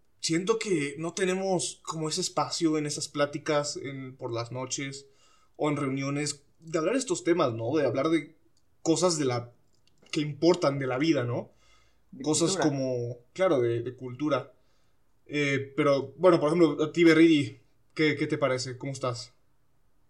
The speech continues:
Speaker 2: Pues emocionado para ver cómo nos va en este pequeño proyecto del podcast. O sea, como dicen, se, se, se, ¿cómo dice?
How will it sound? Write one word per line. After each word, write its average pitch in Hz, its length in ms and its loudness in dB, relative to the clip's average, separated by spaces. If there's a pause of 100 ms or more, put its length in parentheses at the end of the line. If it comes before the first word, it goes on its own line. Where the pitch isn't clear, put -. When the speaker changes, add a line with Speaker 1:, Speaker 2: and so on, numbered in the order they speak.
(800)
Speaker 2:
Pues 123 380 -18
emocionado 131 680 -2
para 127 160 0
ver 156 340 0 (440)
cómo 151 260 -8
nos 123 220 -8
va 135 60 -4
en 143 100 -6
este 123 580 -4
pequeño 127 360 -14
proyecto 127 600 -6
del 107 180 -6
podcast. - 880 -8
O 139 40 -20
sea, 117 300 -12 (320)
como 120 240 -12
dicen, 131 480 -12 (1080)
se, 127 100 -18 (260)
se, 127 280 -2 (260)
se, 113 580 -2
¿cómo 131 160 -12
dice? 139 340 -10